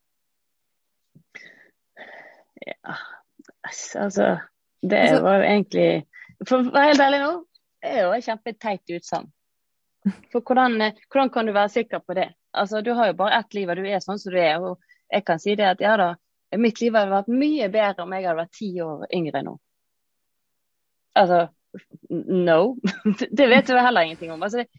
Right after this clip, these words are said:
Speaker 1: det er pointless å gå og tenke sånn, kjenner jeg. Nå ble jeg litt irritert. Altså, for du får ikke gjort, det der er også en ting, du får faen ikke gjort noe med det.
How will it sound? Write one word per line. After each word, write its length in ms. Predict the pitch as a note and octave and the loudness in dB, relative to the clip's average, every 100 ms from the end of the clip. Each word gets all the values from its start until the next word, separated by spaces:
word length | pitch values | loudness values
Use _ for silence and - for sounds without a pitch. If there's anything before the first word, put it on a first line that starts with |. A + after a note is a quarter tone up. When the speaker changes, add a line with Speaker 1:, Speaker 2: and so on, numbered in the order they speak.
| _ | _
Speaker 1:
det 100 | - | -10
er 60 | - | -2
pointless 460 | E4+ C#4 G3+ F#3 | 0 0 -4 -6
å 60 | F#3 | -6
gå 60 | G3+ | -6
og 40 | |
tenke 300 | G#3+ A3+ C4+ | -6 -6 -10
sånn, 260 | A3 D#3+ B2 _ | -8 -10 -10 _
kjenner 260 | C#3+ F3 | -4 -2
jeg. 80 | G3+ | -2
Nå 100 | B3 G3+ | -2 2
ble 140 | A#3+ | 2
jeg 80 | G#3 | 2
litt 140 | C#3 | 0
irritert. 340 | - - - - _ _ _ _ _ _ _ - | -6 -8 -8 -10 _ _ _ _ _ _ _ 0
Altså, 240 | A3+ B3 | 2 2
for 140 | G#3+ B3 | 2 -2
du 60 | B3 | 0
får 140 | D#4 | 0
ikke 120 | C4 | 2
gjort, 180 | C4+ - _ | -2 -6 _
det 120 | B3 | -2
der 160 | D4+ C#4 | 2 2
er 40 | B3+ | 2
også 220 | C4 G#3+ | 0 0
en 100 | G#3+ | -2
ting, 160 | C4 | -4
du 60 | C4+ - | -4 -8
får 160 | D#4 | -8
faen 160 | - D4 | -6 -8
ikke 120 | - C#4 | -6 -8
gjort 120 | - | -2
noe 100 | A#3+ | 0
med 160 | B3 | 2
det. 100 | C#3 | 2